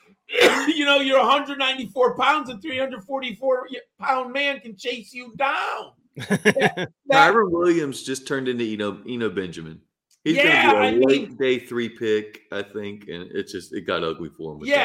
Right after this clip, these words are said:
Speaker 3: that.
Speaker 1: I'll say this. I've never moved the quarterback up or down on the combine,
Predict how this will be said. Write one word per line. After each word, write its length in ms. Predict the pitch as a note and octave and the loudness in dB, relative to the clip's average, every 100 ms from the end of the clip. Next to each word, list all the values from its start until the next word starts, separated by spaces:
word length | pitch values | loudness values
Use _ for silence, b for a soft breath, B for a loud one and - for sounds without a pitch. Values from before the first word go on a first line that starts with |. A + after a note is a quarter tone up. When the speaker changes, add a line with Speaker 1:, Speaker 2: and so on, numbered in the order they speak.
| F3 | -2
Speaker 3:
that. 60 | - _ - | -6 _ -2
Speaker 1:
I'll 180 | C#4+ D#4+ | 0 0
say 200 | D#4+ C4+ | -4 0
this. 280 | A3 - - | 0 -2 -4
I've 220 | F#3 E3 | -4 -4
never 440 | F3 G#3+ C4+ C#4 C#4 | -4 2 2 2 -2
moved 280 | C4 A#3 | -6 -8
the 80 | A3+ | -10
quarterback 640 | - G#3+ G#3+ G3 F3+ F3 G3 | -6 0 0 2 -2 -4 -4
up 180 | F#3 F#3 | -6 -6
or 80 | D#3 | -4
down 260 | D#3+ D#3 | -4 -4
on 160 | D3 C#3+ | -6 -10
the 60 | C#3 | -12
combine, 480 | C3 A#2+ A2+ F#2+ | -14 -14 -18 -20